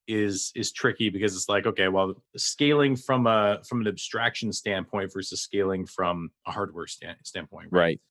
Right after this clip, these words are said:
Speaker 1: 'Cause I do think that the abstraction stuff, I think that happens all the time.
Speaker 2: It
Speaker 1: And I,
Speaker 2: does.
Speaker 1: even in small systems, right? And again, like, I, I think about what we're doing at, at Thinkful, and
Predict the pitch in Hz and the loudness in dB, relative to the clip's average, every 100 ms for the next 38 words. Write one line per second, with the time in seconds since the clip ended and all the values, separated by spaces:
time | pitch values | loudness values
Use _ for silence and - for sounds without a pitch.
0 | - 139 143 131 190 240 277 - 117 107 | -2 2 4 2 0 2 2 4 2 2
1 | - 117 120 - - 196 240 139 104 - | -6 -2 0 0 0 0 0 -2 -2 0
2 | 87 85 - 139 320 180 117 120 113 107 | 0 0 0 -2 0 2 2 2 0 0
3 | 110 104 - 64 - - - - 113 110 | 0 0 -4 -6 -8 -18 -2 2 4 2
4 | 110 131 131 139 127 110 - 214 196 92 | 2 0 2 4 4 2 0 0 0 -2
5 | - - - - 92 107 _ - - 135 | -6 -14 -14 -4 -2 -2 _ -10 0 4
6 | 143 190 165 135 123 123 120 127 - 131 | 6 4 4 4 4 4 2 0 0 0
7 | 120 120 113 107 127 139 123 120 110 104 | 4 4 2 0 4 4 4 2 2 0
8 | - 98 - 175 175 165 - 90 123 123 | -2 -6 -2 -2 -2 -8 -6 -4 -4 -8
9 | 107 104 101 101 98 | -4 -2 -2 -2 -4